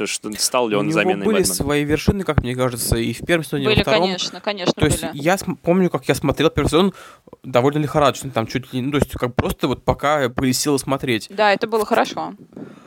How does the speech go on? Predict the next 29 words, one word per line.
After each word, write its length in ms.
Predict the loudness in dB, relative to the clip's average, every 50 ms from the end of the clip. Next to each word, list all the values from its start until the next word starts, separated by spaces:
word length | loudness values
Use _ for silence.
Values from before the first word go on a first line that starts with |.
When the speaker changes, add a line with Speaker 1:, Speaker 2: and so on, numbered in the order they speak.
| -20 -20 _ _
Speaker 3:
Первый 160 | -2 0 2
сезон 140 | 4 4 6 6 6 6 6
был 80 | 4
Speaker 2:
А, 120 | 4 4 2
Speaker 3:
хорош. 160 | 2 0 -2 -8 -14 -18 -20 -18
Speaker 2:
в-, 380 | -16 -14 -12 -10 -6 -4 -2 -2 0
второй 420 | 2 2 4 4 4 4 4 4 2 2 0 0
был, 160 | 0 0 2
наверное, 680 | 2 2 4 4 4 2 2 2 2 2 2 2 2
с, 260 | 2 0 0 -2 -2
какой-то 280 | -2 -4 -4 -2 0 2
момент 160 | 2 2 0
скучноват, 500 | 0 0 0 2 2 2 2 2 2 2 0
но, 160 | 0 2 4
опять 340 | 4 4 4 4 2 2 2
же, 200 | 4 2 2 2 2 -4 -20 -20 _ _ _
есть 260 | -4 2 2 2 2
что 100 | 2 -2
вспомнить. 540 | -6 -2 0 2 2 2 2 0 -2 -4 -8 -10 _ _ _ _
В 160 | -16 -16 -16 -10 _
третьем 560 | 2 4 4 4 2 2 -2 -4 -4 -4 -6 -8
начинается 560 | -10 -10 -10 -8 -4 -2 -2 0 0 -2 -2
просто 300 | -2 -2 -2 -2 -4 -6
как, 180 | -10 -10 -10 -8
уже 180 | -8 -8 -8 -8
какая-то 400 | -10 -14 -8 -4 -4 -4 -2 -4
откровенная, 680 | -6 -4 -2 0 0 0 0 -2 -2 0 0 0 0 0
Speaker 3:
Мочалка. 460 | -2 -2 0 0 2 2 2 2 0
Speaker 2:
а, 300 | 0 0 2 0 -2 -4